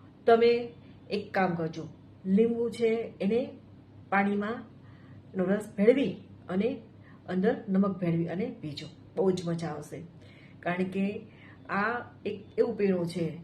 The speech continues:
કે જે અન્યથી અલગ પડે છે. મિત્રો,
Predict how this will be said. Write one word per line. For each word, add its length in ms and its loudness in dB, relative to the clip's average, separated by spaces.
કે 120 0
જે 140 4
અન્યથી 500 0
અલગ 380 -2
પડે 220 -12
છે. 240 -18
મિત્રો, 340 2